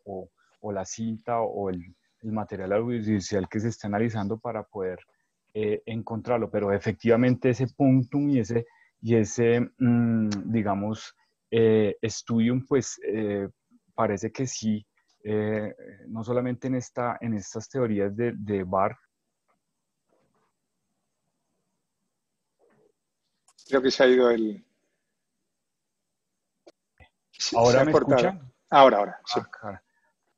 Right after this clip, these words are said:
Speaker 1: Eh, entonces, sí, digamos que, eh, sí, no, efectivamente,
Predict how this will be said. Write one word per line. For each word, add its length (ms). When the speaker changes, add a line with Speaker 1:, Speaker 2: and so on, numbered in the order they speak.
Speaker 1:
Eh, 420
entonces, 420
sí, 160
digamos 340
que, 240
eh, 540
sí, 240
no, 380
efectivamente, 880